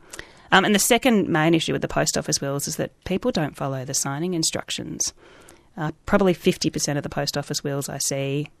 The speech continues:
there's only one witness, or they've forgotten to date it, or they, they've missed a page with signing it, or they haven't even signed it. Uh, and, you know, that's not a valid will under the Wills Act.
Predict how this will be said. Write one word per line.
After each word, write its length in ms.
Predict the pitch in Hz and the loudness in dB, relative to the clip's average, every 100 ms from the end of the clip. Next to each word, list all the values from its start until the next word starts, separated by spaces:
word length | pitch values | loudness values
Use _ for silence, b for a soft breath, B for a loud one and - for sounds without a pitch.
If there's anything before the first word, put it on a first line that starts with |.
| 226 | -12
there's 140 | 151 139 | -8 -4
only 160 | 135 | -2
one 240 | 139 135 135 | -4 -6 2
witness, 600 | 180 - 175 165 165 - | 2 6 6 8 6 2
or 60 | 151 | -2
they've 140 | 147 | -6
forgotten 340 | - - 139 - | -8 -8 -8 -8
to 80 | |
date 440 | 143 156 160 160 - | -6 2 2 2 -2
it, 420 | 143 139 143 - - | -2 0 -2 -4 -6
or 120 | 143 | -8
they, 280 | - - - - 156 | -10 -14 -16 -16 -12
they've 160 | 139 | -2
missed 260 | 156 160 156 | 0 0 -2
a 40 | |
page 380 | - 156 147 147 | -2 2 2 0
with 100 | 147 | -2
signing 440 | - 180 175 175 | 2 4 6 6
it, 280 | 170 165 - b b b | 6 4 0 b b b
or 80 | - | -4
they 60 | 151 | 2
haven't 240 | 165 156 | 4 4
even 140 | 139 135 | 4 2
signed 400 | - 190 190 180 | 4 6 8 6
it. 340 | 180 190 - B B B B B B - | 6 4 0 B B B B B B 0
Uh, 280 | 160 147 - | 4 4 4
and, 280 | 160 156 - | 6 6 4
you 80 | 185 | 2
know, 80 | 160 | 2
that's 200 | 180 - | 4 2
not 140 | 170 151 | 2 2
a 60 | |
valid 300 | 147 147 147 | 2 2 2
will 180 | 151 156 | 2 2
under 160 | 147 143 | 0 0
the 100 | 147 | 0
Wills 220 | 151 185 | 0 0
Act. 320 | 143 - - | -4 -8 -12